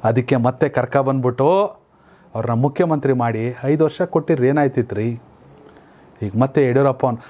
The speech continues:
ಅದೇನೋ ಸಂಕಟ ಬಂದಾಗ ವೆಂಕಟರಮಣ ಅಂತಾರಲ್ಲ, ಹಂಗೀಗ ಎಲೆಕ್ಷನ್ ಬಂದಾಗ ಯಡಿಯೂರಪ್ಪನವ್ರು ಬೇಕು. ಆದರೆ ಯಡಿಯೂರಪ್ಪನವರು ಕೂಡ ಅಷ್ಟೇ ನಿಷ್ಠೆಯಿಂದ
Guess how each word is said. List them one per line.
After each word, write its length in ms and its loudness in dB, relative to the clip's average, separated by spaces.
ಅದೇನೋ 220 2
ಸಂಕಟ 440 2
ಬಂದಾಗ 420 2
ವೆಂಕಟರಮಣ 760 0
ಅಂತಾರಲ್ಲ, 440 -2
ಹಂಗೀಗ 380 2
ಎಲೆಕ್ಷನ್ 480 0
ಬಂದಾಗ 320 2
ಯಡಿಯೂರಪ್ಪನವ್ರು 560 0
ಬೇಕು. 400 -4
ಆದರೆ 360 0
ಯಡಿಯೂರಪ್ಪನವರು 800 0
ಕೂಡ 200 -2
ಅಷ್ಟೇ 320 -4
ನಿಷ್ಠೆಯಿಂದ 640 -2